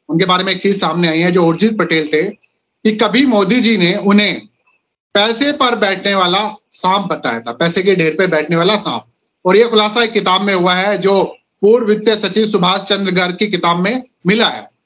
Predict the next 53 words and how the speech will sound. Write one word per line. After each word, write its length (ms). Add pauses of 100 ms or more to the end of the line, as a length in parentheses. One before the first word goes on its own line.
(680)
तो 60
पहले 220
मैं 100
आपसे 240
अपडेट 240
जानना 260
चाहता 260
हूँ, 100
फिर 120
दानिश 360
के 120
बारे 220
में 80
पूछूंगा, 360
कुंवर 240
दानिश 280
जो, 200
जिनको 320
गालियां 300
दी 80
गई 160
संसद 340
में। 180 (300)
उसके 180
बाद 180
हम 160
कनाडा 360
के 80
अपडेट 280
में 100
बात 280 (100)
करेंगे, 440 (420)
जनता 200
हमारे 200
साथ 160
मौजूद 340
है 140
ही। 180 (760)
तो 220 (340)
हालांकि 240
अपडेट, 440
अ, 180
live 280
नहीं 120
है, 60
वो 80
मैं 100
बाद 160
में 100
live 180
कर 120
दूंगा। 480
<laughs> 0